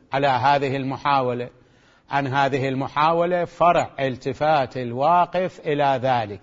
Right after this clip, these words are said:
يعني أن الوقف معلق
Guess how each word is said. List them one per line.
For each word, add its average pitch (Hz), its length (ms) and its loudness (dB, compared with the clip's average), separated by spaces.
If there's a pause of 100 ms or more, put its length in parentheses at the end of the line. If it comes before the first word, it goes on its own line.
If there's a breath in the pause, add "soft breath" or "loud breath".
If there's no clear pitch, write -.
(380 soft breath)
يعني 135 600 0
أن 131 420 -4
الوقف 131 760 2 (1200)
معلق 170 920 2